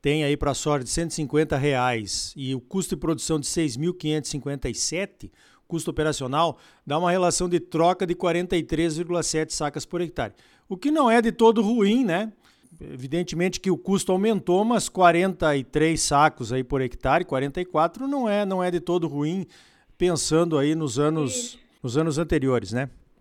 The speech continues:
Speaker 2: Isso, né? É, como eu disse, né, o preço subiu, o preço comercializado subiu, mas a, a, os custos subiram, né, em, em maiores proporções. Então, assim, a gente não tá, quando a gente vê o,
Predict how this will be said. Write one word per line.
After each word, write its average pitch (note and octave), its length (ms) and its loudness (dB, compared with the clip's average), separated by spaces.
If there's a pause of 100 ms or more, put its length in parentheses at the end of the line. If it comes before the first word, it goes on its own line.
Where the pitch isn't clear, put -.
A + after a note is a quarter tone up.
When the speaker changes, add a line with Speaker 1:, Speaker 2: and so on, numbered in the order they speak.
(440)
Speaker 2:
Isso, C4 480 4
né? A#3 240 6 (180)
É, A#3 40 0
como B3+ 260 2
eu C4+ 140 2
disse, A#3 360 -4
né, A3+ 120 2
o A3+ 60 2
preço A#3 300 0 (260)
subiu, A#3+ 400 0
o A#4 40 -2
preço G#3+ 420 -4 (140)
comercializado G3+ 680 -2
subiu, A#3 440 -2 (400)
mas A3 300 2
a, B3+ 60 6
a, A3 800 4
os A#3+ 100 -6
custos A#3+ 380 -2
subiram, B3+ 440 0
né, B3+ 160 4
em, B3+ 320 0
em A3+ 40 -2
maiores A3+ 320 2
proporções. B3+ 640 0
Então, G#3 240 -2
assim, G#3 360 -4
a F#3+ 80 -6
gente G#3 220 -2
não A3 160 0
tá, A3+ 640 8
quando A3+ 160 0
a B3 40 2
gente A#3 220 -2
vê G#3+ 160 6
o, G#3+ 180 2